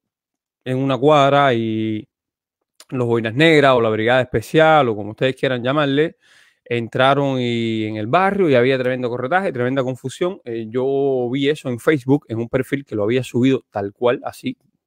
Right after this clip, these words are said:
ta, así lo, así mismo lo había subido y no decía nada, no decía ninguna información, no decía dónde fue, no decía a qué se debía.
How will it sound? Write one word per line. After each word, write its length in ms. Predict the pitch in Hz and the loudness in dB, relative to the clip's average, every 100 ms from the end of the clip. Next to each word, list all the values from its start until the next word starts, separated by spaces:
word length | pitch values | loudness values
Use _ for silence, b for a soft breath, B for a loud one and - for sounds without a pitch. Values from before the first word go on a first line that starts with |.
| _ | _
ta, 220 | - 117 - _ _ _ - | -4 -4 -6 _ _ _ -14
así 260 | 104 127 | -8 -2
lo, 180 | 127 - | 0 0
así 200 | 110 - | -2 0
mismo 180 | 139 139 | 0 2
lo 80 | 123 | 4
había 160 | 135 | 4
subido 380 | - 135 139 240 b b b b | 4 4 4 0 b b b b
y 100 | 139 | 0
no 120 | 135 | 2
decía 320 | 139 - 131 147 | 2 2 2 4
nada, 200 | 220 131 | 4 4
no 100 | 127 | 2
decía 240 | 127 135 | 0 0
ninguna 220 | 127 127 123 | -2 -2 -6
información, 500 | - 117 117 208 151 | -4 -4 -4 -2 -2
no 120 | 131 | -2
decía 280 | 123 131 117 | -2 -2 0
dónde 240 | 113 113 | 0 -4
fue, 440 | - 180 185 185 | 0 4 4 4
no 160 | 147 127 | 2 -2
decía 280 | 123 131 120 | -4 -4 -4
a 80 | 110 | -4
qué 80 | |
se 160 | 123 120 | -6 -2
debía. 640 | 110 113 156 185 180 170 | 2 2 2 2 2 2